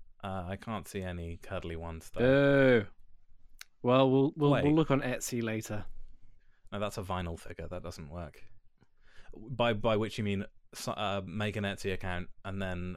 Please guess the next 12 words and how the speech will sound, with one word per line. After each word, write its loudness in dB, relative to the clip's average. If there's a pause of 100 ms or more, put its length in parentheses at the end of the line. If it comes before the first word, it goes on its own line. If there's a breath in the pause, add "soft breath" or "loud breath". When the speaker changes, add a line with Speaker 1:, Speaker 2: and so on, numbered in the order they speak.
Speaker 2:
<laughs> -2
Speaker 1:
like, -8
make -4
our -4
own -4 (600 loud breath)
and -8
sell -6
them. -6 (800 soft breath)
Speaker 2:
Looking -6
for 0
Daigoro. -2 (1800 loud breath)
Speaker 1:
<laughs> 0